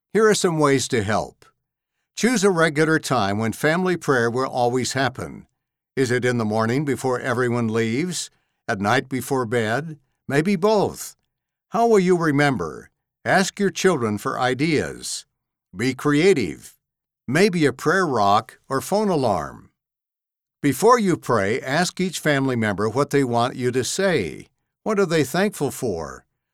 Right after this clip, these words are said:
What blessings do they need? Including each child's thoughts and requests as you pray will help them pay more attention to your words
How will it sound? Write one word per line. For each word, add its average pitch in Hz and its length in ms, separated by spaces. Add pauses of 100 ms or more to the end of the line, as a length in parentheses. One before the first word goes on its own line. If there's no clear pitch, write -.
(100)
What 214 180
blessings 147 480
do 143 140
they 131 160
need? 127 440
Including 139 640
each 147 300
child's 127 460
thoughts 127 400
and 123 100
requests 120 600
as 120 180
you 120 100
pray 107 600 (360)
will 98 180
help 131 220
them 135 180
pay 143 220
more 131 220
attention 151 480
to 139 40
your 131 220
words 113 680